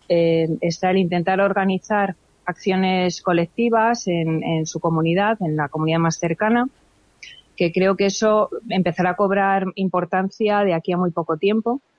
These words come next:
puesto que va a haber muchas familias que van a empezar a tener graves problemas. Ya hay algunas, pero,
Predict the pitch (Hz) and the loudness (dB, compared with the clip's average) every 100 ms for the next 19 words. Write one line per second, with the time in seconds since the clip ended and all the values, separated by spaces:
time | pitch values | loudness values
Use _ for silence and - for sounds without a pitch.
0 | - - - 175 - 170 - 170 165 165 | -20 -10 -2 -2 0 -2 0 2 4 2
1 | - 170 170 170 170 170 170 - 175 190 | 2 0 2 2 0 -2 -6 -2 0 2
2 | 202 208 208 214 - 185 170 175 185 185 | 2 2 2 0 -2 0 2 2 0 -2
3 | 190 185 185 180 180 - 180 165 170 175 | -2 -2 0 -2 -2 -4 -2 0 0 -2
4 | - 160 160 170 156 170 190 208 175 160 | -2 -2 0 0 0 2 2 2 2 0
5 | 185 175 151 - - 160 160 160 | 0 0 -2 -6 -6 -2 0 0